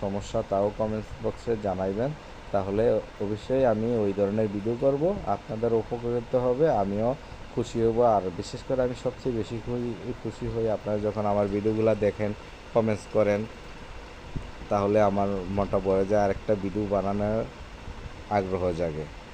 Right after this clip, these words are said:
তো এটাই আসলে, ভিডিও যে কষ্ট করে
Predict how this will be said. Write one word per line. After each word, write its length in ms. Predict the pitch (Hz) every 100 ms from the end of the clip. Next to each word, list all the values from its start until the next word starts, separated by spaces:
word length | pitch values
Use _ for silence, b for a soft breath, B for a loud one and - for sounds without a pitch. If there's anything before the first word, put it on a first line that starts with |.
| - - - -
তো 220 | - 85 78 78 - - - - -
এটাই 320 | 113 123 107
আসলে, 640 | 90 98 110 107 110 113 98 - - - - 107
ভিডিও 540 | 104 110 117 117 117 104
যে 120 | 107 104
কষ্ট 240 | 113 - 117
করে 180 | 110 113